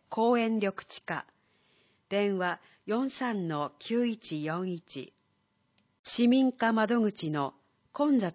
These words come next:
緩和にご協力をお願いします。三月下旬から四月上旬は、転出転入の届け出が増加するため、市民課窓口と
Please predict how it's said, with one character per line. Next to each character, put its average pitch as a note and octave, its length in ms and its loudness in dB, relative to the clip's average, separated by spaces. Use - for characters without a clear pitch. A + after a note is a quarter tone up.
緩 F#3+ 280 -2
和 F3+ 140 -2
に E3 160 0
ご E3 160 0
協 A#3 260 0
力 G3 380 -2
を F3+ 40 0
お E3 140 -2
願 D#3+ 300 -2
い D3+ 60 -8
し - 160 -12
ま C3+ 160 -8
す。 - 200 -20
三 C#4+ 160 4
月 F#3+ 300 2
下 F3 160 0
旬 F#3 240 0
か E3 180 -4
ら D3+ 200 2
四 F3+ 160 -6
月 G3 300 -2
上 E3+ 280 -2
旬 E3 300 -4
は、 C#3+ 220 -6
転 A3+ 280 2
出 - 280 -6
転 G3+ 280 -2
入 A3 300 2
の G#3 160 0
届 G3+ 440 -4
け - 0 -
出 G3 140 -2
が F#3 160 0
増 F3+ 200 0
加 F3 160 -2
す E3 160 -6
る D#3+ 120 -6
た D#3 140 -6
め、 C#3+ 220 -4
市 A3 220 0
民 A#3+ 220 4
課 A3+ 160 0
窓 G#3 300 2
口 G3 280 -2
と C#3 220 -6